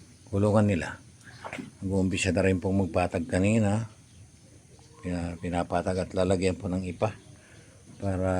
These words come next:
yung mga manok eh, yung kanilang itsabong eh, kuwan,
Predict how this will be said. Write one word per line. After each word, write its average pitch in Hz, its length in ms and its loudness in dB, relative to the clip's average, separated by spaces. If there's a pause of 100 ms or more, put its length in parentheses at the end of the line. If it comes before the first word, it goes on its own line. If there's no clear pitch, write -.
(880)
yung 92 160 -6
mga 90 80 0
manok 90 340 -2 (100)
eh, 87 480 0 (1500)
yung 87 400 0
kanilang 95 600 4 (2250)
itsabong 98 580 2
eh, 92 320 0
kuwan, 87 280 -2